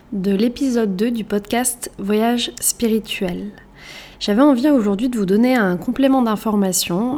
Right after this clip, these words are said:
euh, par rapport à l'épisode deux sur le, dans lequel, avec Mansour, on a partagé un peu sur notre cheminement, euh, et le fait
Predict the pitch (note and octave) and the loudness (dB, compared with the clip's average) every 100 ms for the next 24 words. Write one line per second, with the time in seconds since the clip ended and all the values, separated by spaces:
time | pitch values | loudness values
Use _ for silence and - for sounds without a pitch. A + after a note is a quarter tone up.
0 | D4 F#3 F3+ F3+ F3+ G#3 G#3 A3+ A#3+ A3 | -6 -6 -6 -6 -4 -2 0 0 0 0
1 | F#3 - G#3+ A3 F#3 G3+ B3+ D#4+ - F#3+ | -2 -2 0 0 0 -2 -2 -2 -2 -2
2 | F#3 G#3+ G3+ G3 G3+ A#3+ B3 G3 F#3+ F#3+ | -2 -2 0 0 0 0 0 0 0 0
3 | F#3+ - A#3 C4 C4+ G3 F3+ F3 G#3+ - | 0 -4 -4 0 2 2 0 -2 -2 -2
4 | G3 G3 A#3 F#3+ G#3+ A#3+ - F#3 F#3 - | 0 0 0 -2 -2 -4 -2 -2 -2 0
5 | A#3 A3+ G#3+ F#3+ A#3+ - - - - - | 2 4 6 4 2 -4 -16 -18 -18 -20
6 | - - - G3 - G3 G3 B3+ C4 | -20 -12 -4 -2 2 2 2 0 -2